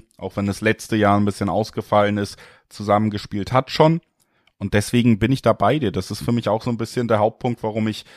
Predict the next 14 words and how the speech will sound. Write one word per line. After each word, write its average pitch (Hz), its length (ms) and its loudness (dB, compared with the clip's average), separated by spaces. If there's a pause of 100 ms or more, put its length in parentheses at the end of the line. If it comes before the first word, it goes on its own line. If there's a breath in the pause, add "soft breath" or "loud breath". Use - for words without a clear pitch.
(300 loud breath)
hier 113 340 4
auf 120 180 -6
den 110 220 -4
ersten 117 540 0
Blick 107 260 -8
schon 104 220 -2
direkt 104 460 -4
dann 98 160 2
zu - 160 -8
den 98 200 0
Bayern 104 460 2 (240)
tendiere. 113 720 0 (1000 soft breath)
Wie 107 140 -4
gesagt, 101 420 -4